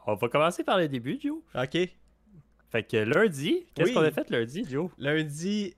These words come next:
Speaker 2: ben, lundi, c'était fou raide. Lundi, euh, en fait, on a travaillé les deux. Non, moi, j'ai, moi, j'ai travaillé.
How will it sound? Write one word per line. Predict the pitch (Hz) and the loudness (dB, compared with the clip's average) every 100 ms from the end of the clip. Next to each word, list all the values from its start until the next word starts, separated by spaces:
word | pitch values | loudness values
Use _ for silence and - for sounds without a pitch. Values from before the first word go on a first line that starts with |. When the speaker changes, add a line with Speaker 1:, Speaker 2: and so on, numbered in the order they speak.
| _ | _
Speaker 2:
ben, | 135 131 127 123 120 | -2 0 2 2 2
lundi, | 139 151 196 | -2 -4 -6
c'était | - 120 | -4 -6
fou | - 175 | -6 -4
raide. | 131 160 113 | -4 -4 -6
Lundi, | 131 131 160 175 | -8 -6 -6 -2
euh, | 139 123 113 - | 0 0 -2 -4
en | |
fait, | 123 156 143 | -4 -4 -4
on | 123 | -4
a | 120 | -6
travaillé | - 127 123 123 143 | -4 -4 -4 -4 -4
les | 147 127 | -6 -8
deux. | 117 143 175 254 | -6 -4 -4 -4
Non, | - 147 - - | -2 -2 -2 -2
moi, | 185 | 0
j'ai, | 220 190 | 2 0
moi, | 190 | 0
j'ai | 220 | -2
travaillé. | 170 151 127 127 | -2 -2 -2 -4